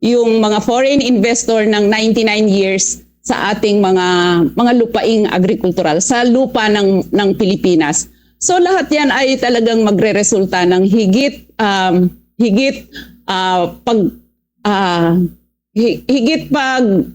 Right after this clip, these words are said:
monopolize dun sa ating mga lupaing agrikultural na, ah, natatamnan ng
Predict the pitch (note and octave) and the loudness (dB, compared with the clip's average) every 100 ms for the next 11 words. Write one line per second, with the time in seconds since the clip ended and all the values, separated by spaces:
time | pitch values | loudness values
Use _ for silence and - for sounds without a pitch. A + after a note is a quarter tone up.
0 | _ _ _ - C#4 D4 D4 C4+ A#3 F#3 | _ _ _ -2 0 0 0 0 0 0
1 | F#3 - F#3+ A3+ A3 A3+ F#3+ G3 G#3+ G3 | 0 0 0 0 0 -2 -2 -2 0 0
2 | G3 F#3 F#3+ G#3+ B3 B3 G#3 F#3+ G3+ G3 | 0 0 0 0 0 0 0 0 0 0
3 | F#3 F#3+ E3 E3 E3 F3 E3+ D#3 - - | 0 0 0 0 0 0 0 -2 -6 -18
4 | - - F3+ F#3+ G#3+ G3+ G3 G3 F#3 E3+ | -18 -8 -2 -2 0 -2 -2 0 2 2
5 | F3 E3+ | 2 4